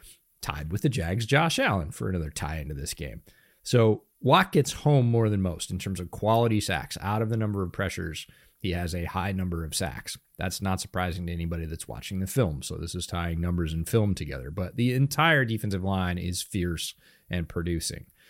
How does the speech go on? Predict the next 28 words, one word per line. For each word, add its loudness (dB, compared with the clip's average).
Guys -2
like -6
Leal, 2
Adams, 0
Ogunjobi, 2
and -2
Benton -2
are -4
getting -4
after -4
it, -10
and -4
it -8
makes -2
it -2
very 4
difficult 2
for -2
opposing 2
offenses -2
to -6
do 2
what 2
they -4
wanna -4
do -2
because, -8
again, -4